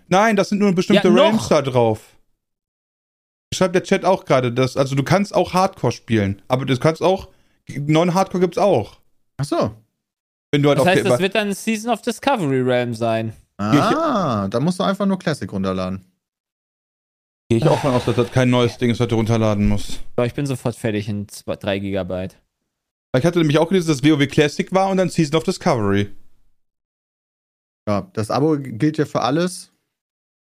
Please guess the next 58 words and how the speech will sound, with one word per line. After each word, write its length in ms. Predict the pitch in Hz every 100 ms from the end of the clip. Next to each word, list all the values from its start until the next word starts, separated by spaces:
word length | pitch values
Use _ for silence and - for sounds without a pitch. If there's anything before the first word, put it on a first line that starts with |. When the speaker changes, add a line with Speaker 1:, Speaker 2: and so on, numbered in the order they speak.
| _ _ _ _ _ _ _ _ 107
Speaker 1:
Ja, 160 | 135
bald 160 | 131 151
ist 40 | 110
das 60 | 165
ja 60 |
Speaker 3:
Deswegen 100 | 151
Speaker 1:
egal, 180 | 131 143
brauchst 180 | 151 -
ja 60 | 147
nur 100 | 135
einen 120 | 127
Xbox 260 | - 120
Game 160 | 110 107
Pass, 220 | 104 92 -
ja, 140 | 107
und 80 | 110
dann 100 | 98
läuft 220 | 98 -
er. 120 | - -
<laughs> 1300 | 208 302 - - 147 139 - 185 - 180 151 - 139 - _ _ _ _ _ _ _ - - 165 165 - - -
Speaker 2:
Das 140 | 95
ist 60 | -
alles 240 | 92 95
so 80 | 92
rip. 320 | - 92 - - _ 170
Speaker 1:
Ich 80 | 175
bin 100 | 220
sehr 100 | 208
gespannt, 180 | 202 185
ich 40 |
guck 100 | 214
mir 60 | 202
das 80 |
auf 60 | 185
jeden 100 | 180
Fall 100 | 180
auch 100 | 190
an. 100 | 190
Ich 100 | -
bin 100 | 190
da 80 | 156
eigentlich 340 | 165 180 165
auch 160 | 156 -
sehr 220 | 151 139
anti 340 | 165 - 202
gegen, 400 | 175 185 185 202
bin 100 | 190
ich 80 | 147
ganz 160 | 160 147
ehrlich, 380 | 147 175 196 143
aber 180 | 147
ich 80 | 147
weiß 220 | 160 165
gar 120 | - 151
nicht, 120 | 131
wieso 360 | 131 160 165
so 120 | 165 135
genau. 480 | 131 123 156 202